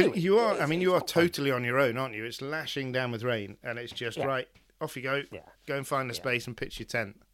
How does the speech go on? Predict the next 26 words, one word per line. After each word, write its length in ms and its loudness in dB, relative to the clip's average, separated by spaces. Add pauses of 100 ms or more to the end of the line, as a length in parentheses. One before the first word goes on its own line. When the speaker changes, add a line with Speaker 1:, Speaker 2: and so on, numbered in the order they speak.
(240)
Speaker 1:
That's 240 -2
exactly 400 -2
it. 260 -2
And 140 -4
y-, 80 -8
you 120 -4
get 240 2
to 120 0
your 280 2
last 380 2
year. 160 -8 (280)
Um, 360 -6
well, 120 -10
thank 220 -2
goodness 280 -4
I 160 0
had, 120 -6
I 260 -2
had, 280 -6
um, 300 -8
booking 300 -6
dot 200 -8
com, 260 -8
because 320 -14 (480)
we, 100 -2
we, 140 -2